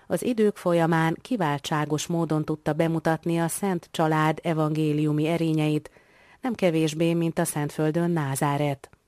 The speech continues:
A Szent Házban a megváltó és az egyház képe előtt szentek és boldogok válaszoltak az isteni hívásra. A betegek megvigasztalódásért esedeztek szenvedésük közepette.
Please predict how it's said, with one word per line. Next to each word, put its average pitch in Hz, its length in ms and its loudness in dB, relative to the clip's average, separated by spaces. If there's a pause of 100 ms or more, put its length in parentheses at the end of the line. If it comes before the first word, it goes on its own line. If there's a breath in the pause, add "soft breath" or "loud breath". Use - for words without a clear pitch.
(580 soft breath)
A 196 140 2
Szent 233 280 0
Házban 175 480 2
a 151 40 2
megváltó 165 680 2
és 160 180 0
az 143 180 -2
egyház 170 420 0
képe 165 320 -2
előtt 160 500 2 (100)
szentek 196 680 0
és 208 180 0
boldogok 156 520 0
válaszoltak 151 680 0
az 160 100 0
isteni 160 420 0
hívásra. 156 760 2 (840 soft breath)
A 196 100 4
betegek 208 500 2
megvigasztalódásért 151 1400 0
esedeztek 165 680 0
szenvedésük 151 800 -2
közepette. 156 760 0